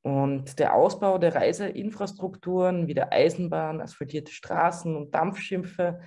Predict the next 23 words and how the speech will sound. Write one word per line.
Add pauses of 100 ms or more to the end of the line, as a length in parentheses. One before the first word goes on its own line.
(340)
die
Einführung
von
Charterreisen,
Fahrrädern
trat
ihr
weiteres. (520)
Darüber
hinaus
stieg
die
Alpha-, (140)
Alphabetisierungsrate, (280)
was
den
Absatz
und
das
Publikum
von
gedruckten
Reiseberichten